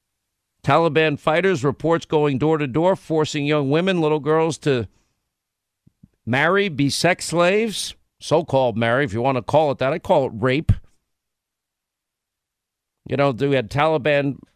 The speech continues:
you know, fighters all over the place. They're now interpreters, former military personnel. They're now being executed, dismembered, hung, shot, beheaded.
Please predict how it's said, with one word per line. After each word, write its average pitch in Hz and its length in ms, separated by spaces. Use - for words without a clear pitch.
you 147 80
know, 131 160
fighters 156 420
all 180 160
over 220 140
the 190 80
place. 151 260
They're 135 140
now 160 320
interpreters, 190 760
former 165 420
military 175 540
personnel. 165 720
They're 143 80
now 190 160
being 175 220
executed, 139 720
dismembered, 170 680
hung, 170 360
shot, 147 500
beheaded. 139 560